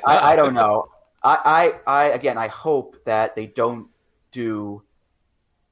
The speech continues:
Speaker 1: two years in a row where Rhea comes in and she loses. Um,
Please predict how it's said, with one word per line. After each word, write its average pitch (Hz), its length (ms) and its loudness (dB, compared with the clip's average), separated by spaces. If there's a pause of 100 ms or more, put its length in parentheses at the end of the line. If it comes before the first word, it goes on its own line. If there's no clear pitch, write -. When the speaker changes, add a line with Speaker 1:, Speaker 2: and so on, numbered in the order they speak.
(140)
Speaker 1:
two 147 160 -2
years 120 180 0
in 117 80 -4
a 107 80 0
row 104 400 2
where 104 380 0
Rhea 117 260 -2
comes 110 380 -4
in 104 460 -2 (320)
and 107 240 -4
she 110 140 -6
loses. 113 760 -2 (500)
Um, 104 540 2